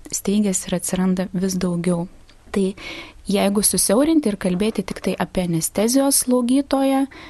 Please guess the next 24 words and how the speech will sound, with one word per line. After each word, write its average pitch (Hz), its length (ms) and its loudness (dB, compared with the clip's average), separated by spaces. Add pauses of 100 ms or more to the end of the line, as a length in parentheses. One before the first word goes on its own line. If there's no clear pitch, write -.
(180)
kaip 175 240 -2
dalį 202 380 2
šios 226 280 0
profesinės 226 540 -2
kvalifikacijos 214 800 -2
pareigų, 185 560 -2 (760)
tai 196 160 0 (160)
yra, 214 400 4 (560)
sakyčiau, 214 640 0 (540)
komandoje 202 640 4
su 180 160 0
gydytoju 202 480 2
anesteziologu, 214 1120 2
bet 202 320 -2
kartais 208 460 0 (100)
ir 185 140 -2 (100)
vienas, 185 720 2 (100)
e, 226 320 0
specialistas 220 960 -2
kaip 190 220 -2
Angelas 196 580 0
Sargas 226 580 0 (220)
operacijos 190 720 -2
metu. 170 320 -4